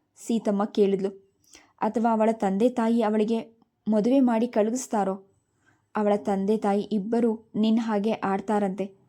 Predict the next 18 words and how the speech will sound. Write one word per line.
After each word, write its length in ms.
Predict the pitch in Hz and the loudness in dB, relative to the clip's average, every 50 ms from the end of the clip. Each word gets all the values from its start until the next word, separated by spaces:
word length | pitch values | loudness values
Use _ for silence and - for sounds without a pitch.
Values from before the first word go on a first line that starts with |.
| _ _ _ _ _ _ - | _ _ _ _ _ _ 0
ಅವಳ 180 | 220 226 240 247 | 2 4 4 4
ಮದುವೆ 340 | 240 214 202 190 196 226 247 | 4 4 2 2 2 2 4
ಮಾಡ್ಬೇಕು, 680 | 240 233 202 196 196 180 190 196 190 196 202 214 240 - _ _ | 4 4 2 2 2 2 0 0 -2 -2 -6 -6 -8 -12 _ _
ಓದೋದಕ್ಕೆ 880 | - 220 220 240 254 269 262 208 214 214 - - 247 233 233 - - _ _ _ _ | 0 2 4 4 4 4 4 4 2 0 0 0 -2 -2 -2 -6 -14 _ _ _ _
ಹೋಗೋದು 480 | _ - 233 254 247 262 240 214 254 | _ 6 6 6 8 6 4 4 4
ಬೇಡ 260 | 233 196 208 208 214 240 233 - | 2 4 2 2 2 0 -2 -2
ಅನ್ಕೊಂಡು 500 | - 214 214 208 311 208 202 208 208 226 220 - - _ _ _ _ - | -2 -2 -2 -2 0 0 0 2 0 -2 -2 -6 -10 _ _ _ _ -4
ಅವರು 240 | 214 226 240 226 226 | -2 0 0 0 0
ಹಠ 300 | 233 226 208 180 - 233 240 240 - | 0 -2 -2 -2 -2 -2 -4 -2 0
ಹಿಡ್ದಿದ್ದಾರಂತೆ. 880 | 214 214 190 190 247 208 196 202 185 190 190 190 202 - 190 - _ _ _ _ _ _ _ _ - | -2 -2 -2 -2 -4 -2 0 0 -2 -2 -4 -4 -6 -6 -8 -8 _ _ _ _ _ _ _ _ -6
ಆದರೆ 360 | 190 196 190 180 196 196 196 | -4 -2 0 0 0 0 0
ಅವಳ 340 | 196 196 - - 208 202 202 202 | -2 -2 -2 0 2 2 2 2
ಅಣ್ಣ 260 | 202 190 185 190 208 220 | 0 -2 -2 -2 0 0
ಅದಕ್ಕೆ 300 | 220 214 202 208 202 240 | 0 0 0 -2 -2 -4
ಅವಕಾಶ 540 | 214 - - 196 196 202 202 - 220 220 - 220 | -4 -2 0 -2 -2 -2 0 -2 -2 -2 -2 -4
ಕೊಡದೆ 580 | 214 214 190 190 196 202 220 208 220 - _ _ 226 | -4 -2 -2 -2 0 0 -2 -2 -4 -6 _ _ 0
ಓದೋದಕ್ಕೆ 540 | 208 208 233 240 262 240 220 208 - 226 247 | 2 2 4 4 4 4 2 2 0 -2 -2
ಕಳುಹಿಸ್ತಿದ್ದಾರೆ. 760 | 247 233 202 196 208 220 - - - 196 180 196 185 185 | 0 0 0 2 0 0 -2 -2 -2 -2 -2 -2 -4 -4